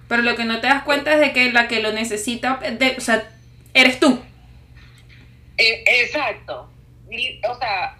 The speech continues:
Speaker 2: debajo de todo eso es, él no me va a dejar, no me
Speaker 1: Ujú.
Speaker 2: va, no me va a abandonar, ¿verdad? Ese abandono, porque eso es muy profu-,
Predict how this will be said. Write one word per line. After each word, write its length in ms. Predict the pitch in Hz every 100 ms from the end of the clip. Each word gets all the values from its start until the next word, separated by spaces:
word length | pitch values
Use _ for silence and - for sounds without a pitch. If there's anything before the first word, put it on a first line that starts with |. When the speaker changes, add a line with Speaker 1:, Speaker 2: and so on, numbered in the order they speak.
| - - - -
Speaker 2:
debajo 420 | 208 240 247 330 403
de 120 | 359
todo 300 | - 180 190
eso 440 | 190 180 - 214 -
es, 280 | - - - - - - - - - - -
él 220 | 202 202 214
no 100 | 214
me 140 | 214
va 100 | 208
a 40 |
dejar, 400 | 190 - - -
no 280 | 247 247 240
me 120 | 226
Speaker 1:
Ujú. 80 | 226
Speaker 2:
va, 140 | 381 - -
no 140 | 185
me 100 | 190
va 80 | 196
a 20 | 196
abandonar, 500 | 190 170 160 147 - - - - -
¿verdad? 380 | - 175 180 220 - - - - - - - -
Ese 180 | 202 226
abandono, 760 | 226 233 - 240 226 208 208 -
porque 200 | 202 196
eso 120 | 196 247
es 220 | 262 254 254
muy 140 | 277
profu-, 300 | 208 208